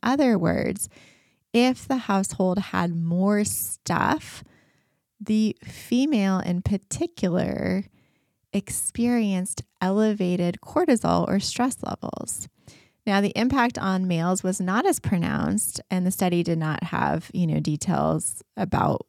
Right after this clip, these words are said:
you know, why this might be different. But I, you know, I can't help but assume that there's some gender norms tied into there in terms of many times, you know, in our society,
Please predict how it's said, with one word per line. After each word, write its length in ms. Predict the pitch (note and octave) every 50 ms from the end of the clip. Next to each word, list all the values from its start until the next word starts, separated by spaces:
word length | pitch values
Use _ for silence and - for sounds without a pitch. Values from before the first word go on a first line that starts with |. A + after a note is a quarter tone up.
| _ _ -
you 100 | - E3
know, 220 | D#3 - - - -
why 320 | - - - - - -
this 300 | - - - E3+ - -
might 240 | - - - - -
be 340 | D#3+ D#3+ D#3+ D#3+ D#3+ - - -
different. 500 | - A#3 C4+ - - - D#3+ E3 E3 -
But 240 | - F3+ E3+ D#3+ -
I, 260 | F3+ F3+ F3+ E3+ -
you 120 | - - F3+
know, 80 | D#3+
I 180 | - - - -
can't 320 | - - - F#3+ F#3 -
help 300 | - - - E3+ - - -
but 120 | F3 E3
assume 460 | D#3+ D#3+ E3+ - - - F3 E3 D3+
that 140 | - D#3+ -
there's 280 | - D#3+ D#3 D#3+ D#3+ -
some 260 | - E3+ D#3 D#3+ D#3+
gender 400 | D#3+ G#3+ A3+ A#3 A#3 A#3 A3+ A3
norms 320 | G#3 G#3 G3+ G3 G3 G3
tied 240 | - - G#3 F3+ F3
into 300 | F3 F3+ F3 E3+ - F3+
there 260 | E3+ F3 E3 D#3+ D#3+
in 160 | D#3+ D#3+ D#3
terms 400 | D#3 - - E3 - - D#3+ -
of 240 | - D#3+ D#3+ D#3+ D#3+ - - - - - _ _ _ _ _ _ _ -
many 260 | G#3 F#3+ E3+ E3 F3
times, 600 | F3 - F#3+ E3+ E3+ D#3+ D#3+ D#3+ E3 E3 E3 -
you 120 | - F#3 F3
know, 260 | D#3+ D#3 D3+ D3+ D3
in 120 | - D#3+
our 160 | D#3+ D3+ D#3
society, 880 | E3+ - - D#3+ - - - - C#3+ D3 D3+ D3+ D3+ D3+ D3+ D3+ - -